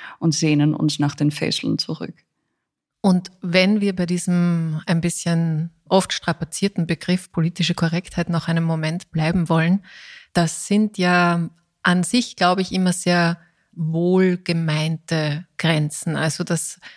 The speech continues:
Speaker 2: Diskriminierung, dass das wahrgenommen wird, dass sozusagen eine Sichtbarkeit auch da besteht, auch beim, mm, sozusagen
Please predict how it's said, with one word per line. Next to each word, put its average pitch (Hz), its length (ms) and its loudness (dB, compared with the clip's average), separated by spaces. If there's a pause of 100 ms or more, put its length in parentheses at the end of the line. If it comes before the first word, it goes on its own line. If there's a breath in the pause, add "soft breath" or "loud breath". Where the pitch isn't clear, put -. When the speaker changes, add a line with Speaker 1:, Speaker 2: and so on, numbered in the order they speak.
Speaker 2:
Diskriminierung, 175 920 2
dass 165 140 -6
das - 240 -2
wahrgenommen 156 720 0
wird, 156 300 -4
dass - 160 -6
sozusagen 165 640 -2 (100)
eine 175 100 -4
Sichtbarkeit 160 720 -2
auch 160 240 -2 (380 loud breath)
da 160 80 0
besteht, 160 640 -2 (240 loud breath)
auch - 280 -2
beim, 160 540 0 (240 soft breath)
mm, 156 220 -6
sozusagen 160 1120 -2